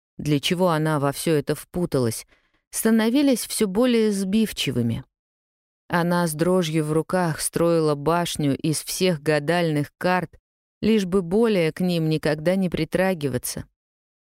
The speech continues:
Мадам де Мартьер погружалась в свои кошмары все глубже, пересказывая племяннице сны в собственном сне.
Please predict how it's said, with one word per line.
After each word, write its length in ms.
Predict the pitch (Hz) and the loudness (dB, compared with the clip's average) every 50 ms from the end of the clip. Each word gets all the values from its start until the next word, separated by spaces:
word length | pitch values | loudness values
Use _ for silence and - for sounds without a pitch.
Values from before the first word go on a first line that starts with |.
| _ _ _ _ _ - | _ _ _ _ _ -2
Мадам 440 | - 208 196 175 160 160 160 165 165 | 2 2 2 4 4 2 2 0 2
де 120 | 151 156 151 | 0 0 2
Мартьер 520 | 151 147 147 - - 160 160 170 165 - | 2 -2 -2 -4 -6 -2 0 0 0 0
погружалась 760 | - - 131 131 143 143 139 139 156 160 165 156 143 131 - | -2 -4 -2 0 0 -2 0 0 0 0 0 0 -2 -2 -4
в 80 | - - | -6 -6
свои 280 | - 147 147 143 147 | -2 0 0 0 0
кошмары 580 | - - 143 139 - - 156 156 151 151 151 143 | 0 -2 -2 -2 -2 -2 0 0 2 2 0 -2
все 240 | - - - 156 147 | -4 -2 -2 -2 -2
глубже, 600 | 143 147 151 165 180 190 170 165 165 175 170 - _ _ _ _ _ _ _ _ - | -2 -2 -2 -2 -2 -2 -4 -2 -2 -2 -2 -4 _ _ _ _ _ _ _ _ -2
пересказывая 760 | 214 208 208 196 - - 269 269 220 202 202 185 180 170 | 0 0 0 0 0 0 0 0 0 0 0 0 0 0
племяннице 840 | 160 - 165 160 165 170 190 214 214 202 180 165 160 - - - 147 | 0 0 -2 0 0 0 0 2 2 2 0 0 -2 -2 -2 -2 -2
сны 540 | - - - 160 156 170 190 214 202 180 _ _ _ _ _ _ - | -2 -2 0 0 2 2 2 0 0 -2 _ _ _ _ _ _ -8
в 60 | - | -6
собственном 720 | - - 139 135 - - - - 131 139 139 135 131 127 | -2 0 0 0 -2 -4 -8 -4 -2 0 0 2 0 0
сне. 420 | 123 - - - 127 120 120 131 | -2 -4 -2 -2 0 -2 -2 -4